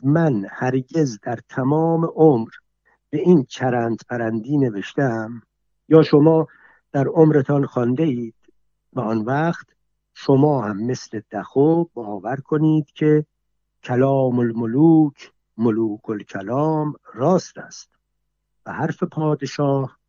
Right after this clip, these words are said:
پادشاه حرف هاست. و سلام. صورت لایحهٔ جوابیهٔ محمد علی شاه به حجج اسلام نجف.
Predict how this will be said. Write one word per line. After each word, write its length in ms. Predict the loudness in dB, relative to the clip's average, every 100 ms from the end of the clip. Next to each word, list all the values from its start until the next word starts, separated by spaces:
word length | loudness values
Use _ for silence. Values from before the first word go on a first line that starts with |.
| _
پادشاه 680 | -10 -8 -10 -12 -6 -6 -6
حرف 500 | -8 -8 -10 -12 -16
هاست. 440 | -14 -14 -14 _ _ _ _ _ _ _ _ -10
و 100 | -10
سلام. 460 | -12 -20 -20 -20 _ _ _ _ _ _ _ _ _ _ _ _ _ _ _ _ _ _ _ _ _ _ _ _ _ _ _ _ _ _ _ _ _ _
صورت 760 | -20 2 8 8 8 4 2 4 6 6
لایحهٔ 1080 | 4 4 4 2 2 2 2 2 4 4 2
جوابیهٔ 1200 | 0 -2 0 -2 -2 -6 -14 -6 -4 0 2 2
محمد 560 | 2 -2 -4 -6 -6 -10 -12
علی 240 | -12 -14
شاه 600 | -14 -6 -2 -2 -2 -4 _ -4
به 320 | 2 2 2
حجج 440 | -2 -2 -2 -2 0 2 0
اسلام 800 | -6 -8 -4 -2 -2 -2 -2 -2
نجف. 360 | -4 -4 -4